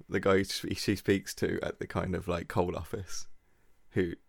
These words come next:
who just kind of, he's, like, just mumbling down to himself with a whole scene, who feels like he wasn't an actor. It feels like they stumbled into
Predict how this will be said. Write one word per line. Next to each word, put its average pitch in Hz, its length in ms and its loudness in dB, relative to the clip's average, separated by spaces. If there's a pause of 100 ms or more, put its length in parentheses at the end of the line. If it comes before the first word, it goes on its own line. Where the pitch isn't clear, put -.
(140)
who 98 140 6
just 95 220 4
kind 92 180 2
of, 80 120 -2
he's, 95 360 0
like, 90 280 4
just 98 180 -2
mumbling 95 440 6
down 90 260 2
to - 60 -10
himself 87 480 -2
with 90 160 -6
a 87 140 0
whole 87 220 0
scene, 92 360 -2
who 95 120 2
feels 113 320 8
like 98 340 4
he 104 260 4
wasn't 90 340 0
an 92 100 2
actor. 90 320 0
It - 100 -2
feels 90 260 -2
like - 120 -2
they 85 140 0
stumbled 87 480 2
into 90 440 -2